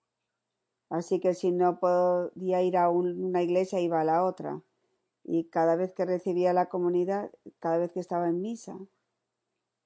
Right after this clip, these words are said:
el se-, el Señor me hacía sacerdote. Ese es el deseo que Él implantó en mi corazón, era mi deseo. Eso puede sonar como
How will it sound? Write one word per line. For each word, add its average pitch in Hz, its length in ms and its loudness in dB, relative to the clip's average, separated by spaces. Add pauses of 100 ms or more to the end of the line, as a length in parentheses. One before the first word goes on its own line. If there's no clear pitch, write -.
(140)
el 165 160 -4
se-, 175 260 -10 (220)
el 175 120 -8
Señor 165 380 -4
me 156 140 -4
hacía 156 260 -10
sacerdote. 160 680 -16 (2500)
Ese 185 340 -4
es 185 120 -8
el 175 180 -2
deseo 185 680 -2 (300)
que 165 160 0
Él 170 100 2
implantó 175 500 -2
en 180 120 0
mi 180 120 2
corazón, 180 640 -2
era 175 260 -2
mi 170 200 -2
deseo. 160 560 -10 (1900)
Eso 196 280 -4
puede 202 260 -2
sonar 185 460 -2
como 165 520 -4